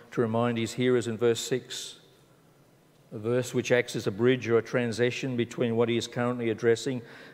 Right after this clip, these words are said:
and the next issue that he will address, which is namely the question of tithes or offerings. And he goes on to remind those who are questioning God's sense of judgment that it is only because of the unchanging nature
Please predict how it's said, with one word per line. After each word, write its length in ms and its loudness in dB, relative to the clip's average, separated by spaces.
and 100 0
the 60 2
next 280 2
issue 280 0
that 120 4
he 120 4
will 160 4
address, 560 2
which 220 0
is 100 0
namely 380 0
the 100 0
question 440 -2
of 120 -4
tithes 460 0
or 100 2
offerings. 760 -4
And 80 2
he 40 4
goes 220 8
on 160 4
to 80 2
remind 480 4
those 240 8
who 140 2
are 40 2
questioning 760 -2
God's 260 6
sense 280 2
of 120 0
judgment 460 2
that 80 2
it 40 2
is 100 2
only 180 4
because 380 0
of 80 -6
the 100 -2
unchanging 720 -2
nature 520 -2